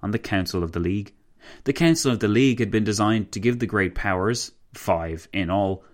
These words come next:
a majority say, while the other four minor powers would generally toe the line.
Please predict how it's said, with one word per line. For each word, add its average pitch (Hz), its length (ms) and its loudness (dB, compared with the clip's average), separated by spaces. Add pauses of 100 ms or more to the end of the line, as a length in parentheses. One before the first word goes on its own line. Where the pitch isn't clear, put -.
(120)
a 117 80 0
majority 85 580 0
say, 107 440 -2 (180)
while 101 160 -2
the 92 140 -2
other 98 400 0
four 95 320 -2
minor 110 420 0
powers 92 460 -4
would 107 160 -4
generally 98 420 0
toe 87 300 -6
the 90 80 -2
line. 95 400 -4